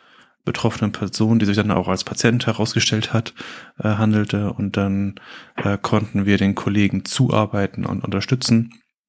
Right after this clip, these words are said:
Und der wurde rausgeholt mit Schaufeltrage. Also er lag tatsächlich dann doch so gut, äh, dass wir ihn echt mit einer Schaufeltrage haben rausholen können. Ähm, dann wurde halt versorgt,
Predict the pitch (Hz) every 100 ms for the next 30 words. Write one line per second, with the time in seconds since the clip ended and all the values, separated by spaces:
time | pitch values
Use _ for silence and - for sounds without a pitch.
0 | _ _ _ _ - 107 98 95 98 92
1 | - 104 - 95 101 95 - 107 101 98
2 | - 110 147 170 - 101 101 - - 107
3 | 113 123 - 113 110 107 104 107 - 127
4 | 170 - 139 131 - - - - - -
5 | - - 113 113 113 110 - 123 - 110
6 | 110 117 123 107 - 95 95 98 98 95
7 | 110 120 - 98 95 95 101 110 151 -
8 | - - - - - _ - 107 104 104
9 | 104 101 101 101 101 107 110 - 113 113
10 | 107 104 - 98 120 143 - - -